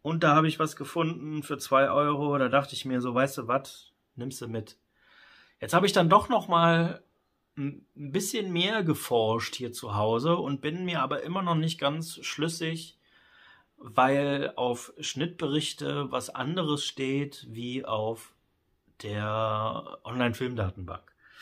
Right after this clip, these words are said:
Naja, äh, worauf ich hinaus will, ist,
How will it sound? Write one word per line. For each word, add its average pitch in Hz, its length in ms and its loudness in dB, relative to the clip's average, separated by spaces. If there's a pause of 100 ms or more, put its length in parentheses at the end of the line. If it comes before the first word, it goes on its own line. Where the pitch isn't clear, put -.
(320)
Naja, 113 360 0 (1300)
äh, 120 260 -4
worauf 120 300 -2
ich 135 140 -2
hinaus 131 380 0
will, 139 200 2
ist, - 400 -4